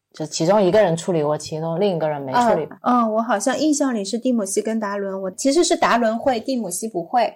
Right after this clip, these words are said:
Speaker 2: 在处理的时候，蒂姆西每一步都要问他，比如说：“你这个菜我要怎么切？”
Speaker 1: 嗯。
Speaker 2: 然后你也不能跟他比划一下，就说：“大概这么粗，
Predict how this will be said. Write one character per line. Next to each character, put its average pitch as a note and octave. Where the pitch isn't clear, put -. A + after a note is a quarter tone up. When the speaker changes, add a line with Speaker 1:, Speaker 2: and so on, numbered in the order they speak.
Speaker 2:
在 C#4
处 E4
理 C4+
的 G3
时 G#3+
候， A#3
蒂 C#4+
姆 A#3+
西 B3
每 G#3+
一 F3+
步 A#3+
都 A#3+
要 A#3+
问 B3
他， A3+
比 G#3
如 F#3
说 A#3
：“你 G#3+
这 A3+
个 A#3
菜 A#3
我 F3+
要 F#3
怎 F#3+
么 E3
切？” A#3
Speaker 1:
嗯。 D#3
Speaker 2:
然 G#3+
后 A#3+
你 A3+
也 A3
不 A3
能 A#3+
跟 A3+
他 A#3
比 F3+
划 G#3+
一 -
下， A3
就 G#3+
说 G#3+
：“大 A#3
概 A3+
这 A#3
么 A3+
粗， A#3+